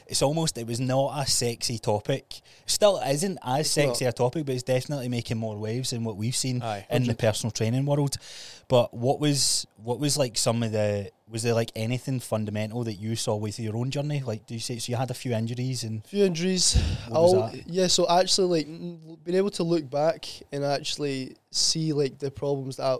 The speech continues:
Speaker 2: I, I dealt with, it all came from instability. So, like, joint instability,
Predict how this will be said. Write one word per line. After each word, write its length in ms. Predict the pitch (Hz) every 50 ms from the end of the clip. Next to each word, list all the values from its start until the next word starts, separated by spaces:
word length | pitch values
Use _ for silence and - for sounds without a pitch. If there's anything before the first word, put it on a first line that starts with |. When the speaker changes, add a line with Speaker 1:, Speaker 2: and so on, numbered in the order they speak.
| -
Speaker 2:
I, 60 | 143
I 40 | 139
dealt 260 | 135 - 139 135 139
with, 260 | 143 151 156 - - -
it 100 | 139 143
all 220 | - 151 151 156
came 240 | 151 - - 151 147
from 160 | 139 - 139
instability. 640 | 139 135 131 - - 135 127 135 135 127 131 127 123
So, 180 | - - - 147
like, 220 | 143 139 139 135
joint 280 | - - 156 156 156 147
instability, 640 | 151 147 - - 156 139 147 147 143 139 143 139